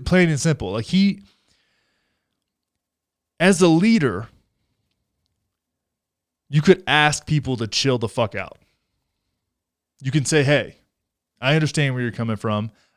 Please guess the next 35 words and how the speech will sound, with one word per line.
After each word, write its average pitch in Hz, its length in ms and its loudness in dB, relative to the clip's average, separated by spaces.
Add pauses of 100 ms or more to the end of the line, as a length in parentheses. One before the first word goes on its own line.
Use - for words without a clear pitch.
I 135 160 0
think 131 200 -2
the 127 100 -2
protesters 120 760 -4
and 123 120 -4
even 135 180 0
the 120 60 -4
rioters 120 420 0
in 104 60 -8
some 113 180 -6
cases 113 420 -6 (640)
have 123 180 -2
the 120 80 -2
best 120 280 2
of 123 80 -4
intentions." 107 680 -4 (680)
And 131 300 -4
of 120 100 -6
course, 175 360 8
there 147 140 2
are 135 40 2
gonna 143 140 0
be 139 60 -2
certain 151 340 -2
people 113 520 -6 (480)
that 123 300 -2
capitalize 117 880 -2 (140)
on 113 540 -2 (800)
chaos 117 640 -2 (540)
to - 80 -20
commit 151 300 -2
crimes, 110 440 -4
to 143 100 -6
steal 165 300 2
things. 104 360 -6